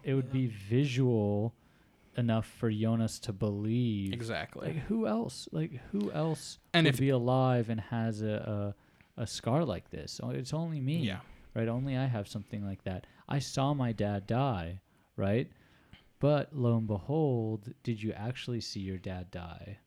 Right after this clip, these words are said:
Speaker 3: Exactly.
Speaker 1: Right? 'Cause you saw him running through the woods covered in that black paint stuff.
Speaker 3: Right. Whether or not that's hallucination, who
Speaker 1: Yeah.
Speaker 3: knows? Plus, we see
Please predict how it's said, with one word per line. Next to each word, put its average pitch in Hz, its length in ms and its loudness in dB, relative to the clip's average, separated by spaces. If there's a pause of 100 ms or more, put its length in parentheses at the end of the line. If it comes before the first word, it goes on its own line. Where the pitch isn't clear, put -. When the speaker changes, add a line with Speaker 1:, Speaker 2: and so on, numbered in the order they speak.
(160)
Speaker 3:
Exactly. 110 360 -6
Speaker 1:
Right? 107 260 0 (220)
'Cause 110 180 -4
you 110 80 -2
saw 139 460 0
him 98 520 -2 (560)
running 117 440 2
through 113 260 -4
the 104 120 0
woods 113 440 2
covered 98 640 -2 (440)
in 104 240 -4
that 95 340 -6
black 98 400 -6
paint 123 400 -6
stuff. - 380 -6
Speaker 3:
Right. 117 280 0
Whether 127 260 4
or 123 40 4
not 120 200 2
that's 117 200 -2
hallucination, 120 1080 -2
who 123 80 2
Speaker 1:
Yeah. 123 100 4
Speaker 3:
knows? 120 440 0
Plus, 160 560 6 (260)
we 156 160 4
see 156 640 0